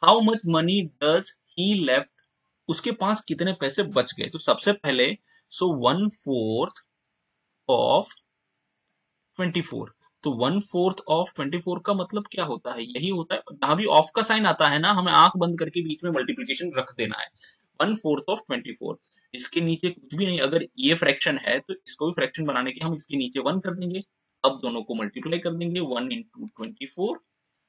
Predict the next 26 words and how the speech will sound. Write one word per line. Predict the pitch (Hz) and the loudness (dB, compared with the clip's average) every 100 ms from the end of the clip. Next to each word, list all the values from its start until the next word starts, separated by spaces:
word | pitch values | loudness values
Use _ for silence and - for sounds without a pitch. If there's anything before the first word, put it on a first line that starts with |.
| _ 120 | _ _
upon | _ 123 120 127 _ _ - | _ _ _ _ _ _ -2
four | 202 208 - | 2 2 0
into | 120 110 - 156 277 - _ _ _ _ - | -8 -8 -6 -4 -6 -10 _ _ _ _ -2
one। | 226 - - _ - _ - | 0 0 -4 _ -20 _ 2
और | 165 | 4
अगर | 180 190 | 4 2
इसको | 175 - 185 | -2 2 4
आगे | 143 170 | 6 4
बढ़ाएंगे, | 156 127 117 | 4 2 0
ट्वेंटी | 110 123 110 139 | -4 -4 -4 -4
फ़ोर | 143 143 | -2 -2
वन | 131 120 | -2 -4
जा | 113 120 139 214 _ _ _ _ _ _ _ 196 | 2 4 4 2 _ _ _ _ _ _ _ -4
ट्वेंटी | 196 208 | 0 -2
फ़ोर | - 143 139 151 _ _ _ _ _ _ _ | -2 0 0 -4 _ _ _ _ _ _ _
and | 120 123 | -2 -2
four | - 139 147 | 0 0 0
वन | 120 110 | -2 -4
जा | 135 185 | -2 -2
फ़ोर। | - _ _ _ 151 120 | -4 _ _ _ -4 2
अगर | 143 151 214 - | 2 4 2 2
इसको | 143 - 202 | -4 0 2
हम | 165 156 | 2 0
divide | 123 117 123 127 | 0 4 4 4
करते | 135 143 147 | -4 -2 -6
हैं | 127 | -6